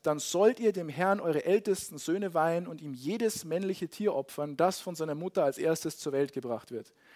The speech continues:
Anstelle jedes zuerst geborenen Esels sollt ihr ein Lamm opfern und ihn so auslösen. Wenn ihr das nicht tut, oder wollt ihr das nicht, dann brecht dem jungen Esel das Genick.“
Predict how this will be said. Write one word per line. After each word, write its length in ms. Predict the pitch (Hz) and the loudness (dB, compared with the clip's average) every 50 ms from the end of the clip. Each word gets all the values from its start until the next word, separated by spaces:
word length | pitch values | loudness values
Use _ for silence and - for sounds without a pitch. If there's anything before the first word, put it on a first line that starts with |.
| - - - - - - | -20 -20 -20 -20 -18 -8
Anstelle 460 | - 147 156 - - 196 226 254 254 254 | -6 -4 -4 0 4 4 6 6 4 2
jedes 360 | 208 185 220 233 226 220 - | 0 0 0 0 0 0 0
zuerst 420 | - - 185 196 208 226 220 - | -2 -2 0 2 2 2 2 0
geborenen 380 | - 208 160 175 180 185 190 185 | -4 -4 0 0 0 0 0 -2
Esels 540 | - 220 247 233 - 160 165 165 - - - | -2 -2 -2 -2 -2 -4 -4 -6 -8 -10 -12
sollt 320 | - - - 170 175 175 | -6 2 4 6 6 6
ihr 100 | 190 - | 4 2
ein 120 | 185 185 180 | 2 2 4
Lamm 260 | 170 180 208 247 240 | 6 6 6 6 4
opfern 460 | 220 139 135 - - 165 165 - - _ | 0 -2 -2 -2 -2 -2 -2 -2 -6 _
und 260 | - 196 202 226 - - | 0 0 0 0 0 -4
ihn 220 | - 180 185 190 180 | -4 -2 -2 -2 -2
so 320 | 143 135 143 147 160 - - | -2 -2 0 0 0 2 2
auslösen. 560 | 139 156 175 175 156 143 127 117 113 110 - _ _ _ _ - - - - _ _ _ _ _ _ _ _ _ _ _ _ _ _ - | 2 2 2 2 0 -2 -2 -2 -4 -6 -10 _ _ _ _ -20 -20 -20 -20 _ _ _ _ _ _ _ _ _ _ _ _ _ _ 2
Wenn 160 | - 160 185 | 4 4 4
ihr 100 | 202 190 | 6 6
das 240 | 190 175 175 - - | 6 6 6 6 2
nicht 460 | 165 185 226 262 262 - - - - _ _ _ _ | 0 2 2 2 2 0 -6 -16 -20 _ _ _ _
tut, 360 | - - 190 165 131 - - - | -6 -4 -2 -2 -4 -4 -6 -4
oder 240 | - 151 147 131 131 | 0 2 2 4 6
wollt 220 | 165 202 233 226 | 8 8 8 8
ihr 80 | 220 190 | 6 4
das 180 | 165 147 - | 4 4 4
nicht, 340 | - 214 214 185 - - - - - - - - - | 0 0 0 0 -2 -8 -16 -20 -20 -20 -20 -20 -6
dann 160 | - 151 151 151 | -4 -4 -4 2
brecht 360 | - 170 196 214 208 - - | 4 4 4 4 4 0 -2
dem 100 | 208 185 | -2 -2
jungen 240 | 165 165 170 170 156 | -2 -2 -4 -4 -2
Esel 420 | 160 160 160 160 156 151 147 - - | 0 0 0 0 -2 -6 -6 -2 2
das 400 | - 135 131 - - - - - _ _ | 2 2 2 2 -2 -8 -12 -14 _ _
Genick.“ 420 | - 131 131 117 - - - - | -2 0 0 0 -2 -4 -12 -20